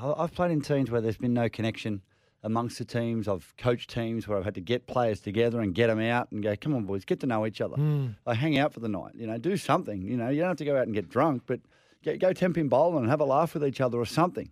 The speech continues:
Speaker 1: You know, you gotta create those bonds.
Speaker 2: Yeah. He ex-, explained,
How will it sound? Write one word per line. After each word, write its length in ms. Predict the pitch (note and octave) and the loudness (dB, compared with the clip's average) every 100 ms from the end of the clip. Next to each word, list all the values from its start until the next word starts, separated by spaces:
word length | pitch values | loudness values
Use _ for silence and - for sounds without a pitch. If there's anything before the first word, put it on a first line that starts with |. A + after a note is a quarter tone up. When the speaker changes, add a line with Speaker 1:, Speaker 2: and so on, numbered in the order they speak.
| _ - | _ -8
Speaker 1:
You 100 | A#2+ | -4
know, 120 | C3 | -2
you 140 | D3 | -2
gotta 200 | F#3 F3 | -2 -4
create 360 | - D3+ D3+ C#3 | -4 -2 0 2
those 220 | C3+ G#2 | 0 2
bonds. 560 | F#2 D3 C#3+ E2+ - - _ - | 4 4 2 -4 -12 -20 _ -6
Speaker 2:
Yeah. 320 | D3 B2+ B2 G#2 _ E3 | -2 -2 -2 -8 _ 0
He 120 | F#3 | 0
ex-, 140 | D3 | 0
explained, 800 | - F#3+ C#3+ - F3+ G#3+ A#3+ F#3+ | 0 0 0 0 4 4 2 -2